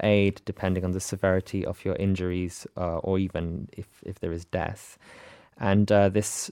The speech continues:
uh, Sri Lankan man was also the recipient of the L G Foundation's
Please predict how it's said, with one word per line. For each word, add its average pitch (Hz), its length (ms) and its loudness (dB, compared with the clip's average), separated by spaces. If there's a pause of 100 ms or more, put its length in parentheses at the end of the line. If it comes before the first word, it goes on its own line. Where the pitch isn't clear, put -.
(100)
uh, 64 280 -4
Sri - 200 0
Lankan 117 340 4
man 110 300 6
was 101 160 2 (100)
also 110 760 4 (300)
the 101 280 2
recipient - 800 -2 (120)
of 95 260 -2
the 101 220 0
L 101 160 4
G 101 180 2
Foundation's 98 1000 0